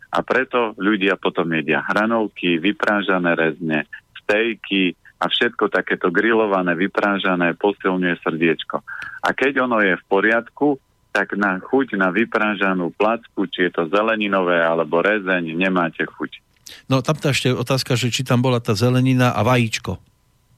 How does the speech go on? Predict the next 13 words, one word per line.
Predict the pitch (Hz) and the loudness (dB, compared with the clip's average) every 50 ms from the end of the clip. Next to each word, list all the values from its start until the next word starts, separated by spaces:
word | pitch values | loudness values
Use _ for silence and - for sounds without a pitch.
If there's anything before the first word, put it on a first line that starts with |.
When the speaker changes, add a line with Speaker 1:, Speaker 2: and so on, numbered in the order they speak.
| _ _ _ _ _ _ _ _ _ _ - - | _ _ _ _ _ _ _ _ _ _ 0 2
Speaker 1:
No, | 117 127 131 120 98 87 | 4 4 4 4 2 2
vajíčko | 110 120 131 139 127 - - - 135 127 | 2 2 2 0 -2 -4 -2 0 0 0
my | 123 117 98 | 0 0 0
takisto | 110 104 101 104 101 - _ - 123 113 | 0 0 0 -2 -4 -4 _ -4 -2 0
tam | - 120 120 123 | 0 -2 -2 0
zatiaľ | 117 120 120 113 - 123 123 127 127 117 | 0 -2 -2 0 0 0 0 0 0 -2
nepoužívame. | - - 127 123 120 117 120 127 120 123 123 120 120 117 | 2 2 2 2 2 2 0 0 2 2 2 2 2 2
Vajíčko | 110 127 131 131 117 - - - 123 123 | 2 2 0 0 -2 -4 -2 -2 0 0
nie | 127 135 131 | 2 2 2
je | 123 117 107 | 2 0 0
až | - - | 0 -2
také | 110 104 - 113 104 | -4 -2 0 0 0
nezdravé, | 101 107 107 98 95 101 101 104 107 104 110 117 123 123 123 | 2 0 0 0 0 0 0 2 2 2 2 2 0 -2 -4